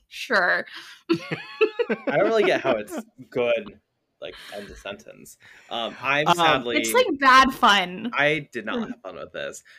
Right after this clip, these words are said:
Speaker 2: I really wish I was
Speaker 1: No.
Speaker 2: high for it, and I w-, hate that, like, you know, I don't wanna be that guy on here. I don't wanna be Paul, basically, and come on and ruin the fun. Um, but this is, like, the type of batshit insane that I just did not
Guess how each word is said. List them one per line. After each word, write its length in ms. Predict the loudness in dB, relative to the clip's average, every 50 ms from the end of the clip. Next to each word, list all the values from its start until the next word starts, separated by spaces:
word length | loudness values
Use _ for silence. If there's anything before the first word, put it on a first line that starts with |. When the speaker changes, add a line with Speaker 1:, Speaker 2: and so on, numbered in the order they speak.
| -18 -10 -4
Speaker 2:
I 100 | 0 0
really 300 | 2 2 2 2 0 0
wish 300 | 0 0 -2 -2 -2 -2
I 60 | -2
was 140 | -2 -2 -4
Speaker 1:
No. 60 | -4
Speaker 2:
high 180 | -6 -4 -6 -6
for 260 | -8 -12 -14 -10 -8
it, 180 | -6 -6 -6 -6
and 100 | -6 -6
I 40 | -6
w-, 200 | -6 -6 -8 -6
hate 280 | -6 -6 -6 -6 -4 -2
that, 140 | -2 -2
like, 220 | -2 -4 -6 -8 -10 -10
you 60 | -10
know, 80 | -10
I 40 | -8
don't 120 | -10 -10 -12
wanna 120 | -12 -12
be 80 | -14 -14
that 200 | -16 -18 -20 _
guy 140 | -14 -14 -12
on 120 | -12 -14
here. 340 | _ -14 -12 -10 -10 -8 -8 -6
I 60 | -6
don't 140 | -4 -4 -6
wanna 100 | -6 -8
be 120 | -12 -16 -20
Paul, 420 | _ _ -8 -8 -6 -6 -6 -8
basically, 580 | -8 -12 -16 -16 -18 -20 -20 -18 -16 -16 -16 -16 _ _ _ _ _ _
and 120 | -18 -18 -14
come 160 | -12 -10 -10
on 120 | -8 -10 -10
and 120 | -12 -12 -14
ruin 200 | -14 -16 -16 -18
the 80 | -20 -20
fun. 380 | -20 -20 -18 -20 -20 _ -20 _ _ _ _ _ _ _ -10
Um, 240 | -6 -4 -4 -4 -4
but 120 | -6 -8
this 140 | -8 -8 -8 -8
is, 100 | -6 -6
like, 200 | -8 -8 -10 _
the 140 | -10 -10 -8
type 240 | -8 -6 -8 -8 -6
of 140 | -8 -8 -8
batshit 380 | -8 -8 -8 -10 -10 -10 -10
insane 400 | -10 -12 -14 -10 -8 -6 -6 -6
that 120 | -8 -10 -10
I 100 | -10 -10
just 300 | -10 -12 -14 -16 _ _
did 160 | -10 -8 -6
not 260 | -6 -6 -8 -8 -10